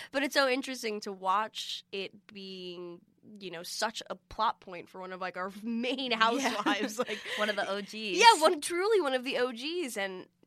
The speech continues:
Speaker 1: so right now they actually have a change dot org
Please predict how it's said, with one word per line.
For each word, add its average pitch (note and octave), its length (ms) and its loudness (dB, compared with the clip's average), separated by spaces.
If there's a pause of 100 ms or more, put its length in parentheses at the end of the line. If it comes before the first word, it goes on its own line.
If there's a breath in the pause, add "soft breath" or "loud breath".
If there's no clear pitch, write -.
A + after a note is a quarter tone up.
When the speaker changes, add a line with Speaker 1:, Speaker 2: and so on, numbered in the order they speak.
(220)
Speaker 1:
so A3+ 240 -6
right A#3 240 0
now B3+ 160 -2
they A3+ 120 -2
actually A3+ 300 -6
have F#3+ 200 -6
a - 80 -12
change G#3 480 -8
dot F3+ 260 0
org F3+ 460 -4